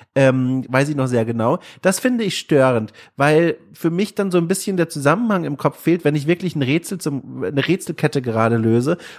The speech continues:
und weiß, ich muss von A nach B, dazwischen liegen aber noch A Punkt eins, A Punkt zwei, A Punkt drei als Locations und ich skippe die einfach so durch, das stört mich irgendwie. Ich möchte schon kurz sehen, dass meine Figur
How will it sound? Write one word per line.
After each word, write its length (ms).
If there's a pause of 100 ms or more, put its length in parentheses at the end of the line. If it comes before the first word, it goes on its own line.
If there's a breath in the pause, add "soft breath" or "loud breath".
und 200
weiß, 340
ich 160
muss 160
von 140
A 200
nach 140
B, 300
dazwischen 500
liegen 220
aber 200
noch 320
A 280
Punkt 320
eins, 320
A 180
Punkt 240
zwei, 240
A 160
Punkt 300
drei 160
als 180
Locations 580 (440 loud breath)
und 300
ich 200
skippe 360
die 140
einfach 320
so 100
durch, 380
das 160
stört 400
mich 180
irgendwie. 320
Ich 140
möchte 320
schon 300
kurz 260
sehen, 240
dass 160
meine 180
Figur 480